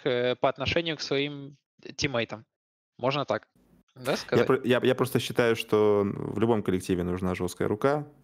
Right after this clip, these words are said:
Speaker 2: э, так или иначе. Э, и в любом коллективе должен быть хороший и плохой полицейский, как говорится. И, э, либо тренер жёсткий, капитан хороший, либо капитан жёсткий, тренер хороший. Что-нибудь в этом роде. Тогда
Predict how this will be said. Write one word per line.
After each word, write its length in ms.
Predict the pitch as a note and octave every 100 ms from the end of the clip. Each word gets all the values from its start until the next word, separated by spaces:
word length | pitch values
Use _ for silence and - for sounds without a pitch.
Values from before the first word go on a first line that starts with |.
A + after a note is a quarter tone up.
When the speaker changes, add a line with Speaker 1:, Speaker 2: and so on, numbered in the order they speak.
| -
Speaker 2:
э, 240 | - G2+ - -
так 180 | G2+ -
или 140 | F#2+
иначе. 400 | F#2+ F2 - - - - - - - -
Э, 240 | F#2 F#2 F#2
и 300 | G2+ F#2+ F#2
в 80 |
любом 220 | G2 A2+ A2
коллективе 440 | G2+ G2+ C#3+ A#2
должен 280 | F#2+ F#2+ G2
быть 120 | F#2+
хороший 380 | - G2 A#2+ -
и 60 | -
плохой 240 | - -
полицейский, 600 | - - - - - -
как 200 | - F#2+
говорится. 520 | G2 F#2 E2+ - - - _ -
И, 260 | F#2+ F#2 -
э, 280 | G#1+ G#1+ - - - - A2
либо 180 | G#2+ G#2
тренер 400 | G#2+ G#2+ G#2 F#2+
жёсткий, 420 | G2 F#2+ - F#2
капитан 680 | - G2+ G2 F#2+ F2+ - A2+ A#2+
хороший, 440 | - D3+ E3+ C#3 G2+
либо 200 | F#2 F#2
капитан 440 | G#2 G#2+ G2+ F#2+
жёсткий, 340 | G2 C#3+ - F#2
тренер 300 | G2 F#2 -
хороший. 420 | D#2+ - - -
Что-нибудь 360 | - G2+ G2
в 60 | -
этом 200 | - F#2
роде. 260 | F2+ - - - - - _
Тогда 420 | - G2 A2+ C#3